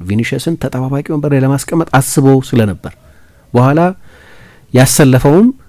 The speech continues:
በትሬንት እዛ ጨዋታ ላይ መሰለፍ አለመቻል የተነሳ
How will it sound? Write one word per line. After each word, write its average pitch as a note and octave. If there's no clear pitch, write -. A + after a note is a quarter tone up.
በትሬንት B2
እዛ A2+
ጨዋታ A2+
ላይ G#2+
መሰለፍ F#2+
አለመቻል F#2
የተነሳ F2+